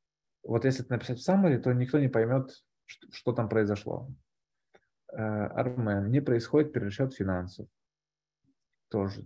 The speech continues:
непонятно, ш-, что и где происходит. Э, Инна, does not calculate after changing rate.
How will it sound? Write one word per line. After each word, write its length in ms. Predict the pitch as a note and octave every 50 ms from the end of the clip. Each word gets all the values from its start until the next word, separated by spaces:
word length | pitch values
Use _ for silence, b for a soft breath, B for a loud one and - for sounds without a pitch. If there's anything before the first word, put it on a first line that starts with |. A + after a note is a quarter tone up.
| - -
непонятно, 720 | A#2 A#2+ C3 C3+ C3+ C3 A#2 A#2+ C3+ C3 - A#2+ A2+ A2 A#2+
ш-, 140 | - - - _
что 260 | - - - B2 B2
и 100 | A#2+ A2
где 140 | G2+ G#2+ A2
происходит. 600 | G#2+ - G#2 G2+ G2+ - _ - - - - - _ _ _ _ _ _ _ _ _ _ _ _ _
Э, 300 | - G#2 G2+ G2 - - -
Инна, 400 | G#2+ A2 G2+ G2 G2 - - - _ _ - - - - _ _ _ A#2
does 480 | A2 G#2+ A#2+ B2 C3+ C#3+ C#3 C3 -
not 320 | B2 A#2+ B2 B2+ B2+ - -
calculate 640 | B2 A#2 G#2 G#2+ - - A2+ A2+ A#2 B2 A#2+ B2 - A2
after 360 | A2 A2+ - - - A2+ G2+ -
changing 500 | - - B2 A2+ A2 G#2+ G#2+ G#2 G#2 G2+
rate. 340 | G#2 - - - - - -